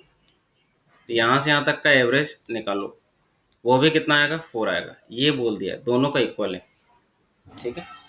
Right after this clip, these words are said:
तो अब इस information से देखो क्या निकाल सकते हैं, यहाँ से यहाँ तक का average, मतलब यहाँ से यहाँ तक का displacement चाहिए मुझे,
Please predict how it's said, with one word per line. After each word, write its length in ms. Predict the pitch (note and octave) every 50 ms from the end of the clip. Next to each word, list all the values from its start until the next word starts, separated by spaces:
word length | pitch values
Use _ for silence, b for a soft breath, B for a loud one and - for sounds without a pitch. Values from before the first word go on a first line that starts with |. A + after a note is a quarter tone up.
| _ _ _ b b b b b b b b -
तो 60 | D#3+ D#3+
अब 120 | D#3+ E3+
इस 120 | G3 -
information 560 | F#3 F3 E3+ F3+ E3+ D#3+ D#3 D3+ D3+ E3 D#3+ D#3+
से 80 | E3+
देखो 240 | D3+ C#3 C3+ D3+ D3
क्या 160 | - C3 A2+
निकाल 260 | A2+ G#2+ - G#2+ G2+
सकते 240 | G#2 G#2+ - - G#2
हैं, 60 | G2+
यहाँ 320 | G2+ A2+ A2+ A2+ C#3 D3 D3+
से 140 | - D#3 D3
यहाँ 180 | C#3 C3+ C3+
तक 160 | C#3 D3 -
का 100 | - C3+
average, 240 | B2 A2 G#2+ A2+ A2+
मतलब 260 | A#2 A#2+ B2 C#3 C3
यहाँ 220 | C3 B2+ B2+ C#3 C3+
से 100 | - D3
यहाँ 120 | C#3+ C#3+
तक 120 | D3 C#3+ -
का 80 | D3+
displacement 540 | C#3 C3+ C3+ - D3+ D3 D3 - D#3+ D#3 D#3
चाहिए 180 | D#3 D#3 D3+ D3+
मुझे, 260 | D3 D3 - D#3